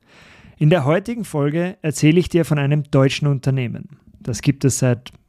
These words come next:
hundertsechsundzwanzig Jahren. Und in dieser Zeit stand das Unternehmen zweimal knapp vor dem Aus und war gezwungen, sich neu zu erfinden, um schließlich gestärkt aus diesen Krisen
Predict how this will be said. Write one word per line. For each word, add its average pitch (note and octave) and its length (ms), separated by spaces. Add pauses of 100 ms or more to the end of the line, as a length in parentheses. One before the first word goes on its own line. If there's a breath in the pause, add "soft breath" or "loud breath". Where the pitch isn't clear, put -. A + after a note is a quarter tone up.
hundertsechsundzwanzig C#3+ 1040
Jahren. G#2+ 420 (720 loud breath)
Und D#3+ 100
in E3+ 100
dieser A#3 320
Zeit D#3 460
stand D3+ 320
das D3+ 120
Unternehmen D3+ 680
zweimal D3+ 480
knapp C3+ 320
vor D#3 160
dem D#3+ 160
Aus - 500 (140)
und C3 140
war B2+ 120
gezwungen, F3 680
sich - 260
neu C3+ 240
zu - 140
erfinden, C3+ 640 (420 loud breath)
um B2 140
schließlich C#3 500
gestärkt D#3 680
aus C#3 160
diesen A#2 260
Krisen E3 560